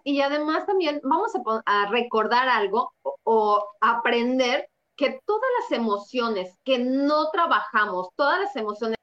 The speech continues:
que no gestionamos, se convierten en enfermedades. Y yo siempre pregunto, ¿para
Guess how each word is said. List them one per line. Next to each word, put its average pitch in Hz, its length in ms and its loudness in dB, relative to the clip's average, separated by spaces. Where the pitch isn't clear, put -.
que 247 140 0
no 269 440 0
gestionamos, 226 840 -2
se 254 480 -4
convierten 226 640 -2
en 196 140 -4
enfermedades. 220 840 -2
Y 226 220 -4
yo 294 160 2
siempre 269 520 -2
pregunto, 220 760 0
¿para 240 400 0